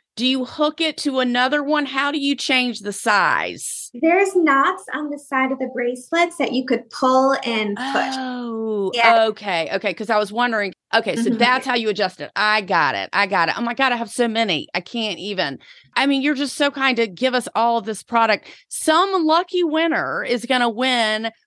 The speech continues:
Speaker 1: probably three different styles of the I D Exchange bracelet. What is next for I D Exchange? What projects does he have? Or you as a spokesmodel, excuse me,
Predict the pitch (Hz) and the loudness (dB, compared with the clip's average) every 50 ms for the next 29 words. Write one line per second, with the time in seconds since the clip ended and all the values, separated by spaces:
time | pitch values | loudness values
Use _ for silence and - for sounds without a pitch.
0 | _ - - 320 330 330 320 247 269 269 262 269 - _ - 302 311 320 339 339 | _ -4 0 2 2 2 2 2 2 0 0 -2 -6 _ -6 -2 -2 0 -2 -2
1 | 349 302 311 285 294 - - - 294 269 269 269 269 262 233 196 180 180 185 214 | -2 -2 -2 -2 -2 -4 -2 0 2 4 4 4 4 2 2 2 0 0 -2 -2
2 | 208 - - 196 214 196 220 226 - - 196 208 220 233 240 208 233 233 214 185 | -4 -4 -4 -4 -4 -4 -4 -8 -6 -2 -2 0 0 0 0 -2 -4 -6 -6 -6
3 | 202 - - - - 240 226 220 220 214 220 208 190 220 - 175 - 196 208 208 | -6 -6 -6 -4 -2 -2 0 0 0 -2 -4 -6 -8 -10 -14 -12 -6 -2 0 0
4 | 214 214 - - 180 175 170 - - - - - _ - 240 285 403 494 508 - | 0 -2 -4 -2 0 0 0 -2 -4 -18 -20 -20 _ -6 -2 0 2 2 2 2
5 | 359 359 277 - 226 240 240 240 247 247 240 - - - - - - - _ _ | 0 0 0 -2 -2 0 2 2 4 4 4 2 0 -2 -10 -10 -10 -12 _ _
6 | - 208 196 190 190 180 170 - - 175 180 175 165 175 170 160 156 - - - | -6 -2 2 2 4 4 4 2 2 2 0 0 0 -2 -2 -2 -4 -4 -6 -4
7 | - 180 160 151 151 180 202 285 381 440 - - - - 247 240 240 240 208 214 | -2 -2 -2 -2 -4 -4 0 0 0 0 -2 -6 -4 0 2 4 4 2 2 2
8 | 202 196 196 - - 180 175 - 190 185 180 180 185 180 170 165 - 180 185 180 | -2 -2 -2 -6 -6 -6 -6 -6 -6 -8 -4 -2 0 2 2 2 0 0 0 0
9 | 175 185 175 226 247 202 233 226 220 190 - - 247 240 226 - - 220 208 202 | 0 -2 -4 -4 -2 -2 -2 -4 -4 -6 -4 0 0 0 0 0 0 0 0 0
10 | 202 208 - - - - 247 233 202 190 196 180 170 190 | 0 -2 -6 -6 -4 -2 -2 -2 -2 0 -2 0 0 -2